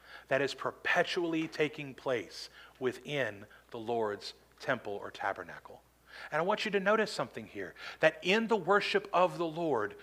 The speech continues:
what is he highlighting? Is he highlighting his own greatness? He's highlighting his own goodness.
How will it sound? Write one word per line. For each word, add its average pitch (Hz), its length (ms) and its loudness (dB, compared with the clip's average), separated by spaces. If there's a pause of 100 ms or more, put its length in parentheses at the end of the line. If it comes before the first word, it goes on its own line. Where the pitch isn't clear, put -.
(260)
what 175 320 10
is 233 160 6
he 220 140 0
highlighting? 147 600 10 (1500)
Is 160 140 -2
he 185 80 4
highlighting 208 560 12
his 175 160 4
own 190 220 12
greatness? 214 720 8 (1400)
He's - 180 -12
highlighting 147 460 0
his 123 140 -10
own 107 240 -10
goodness. - 640 -10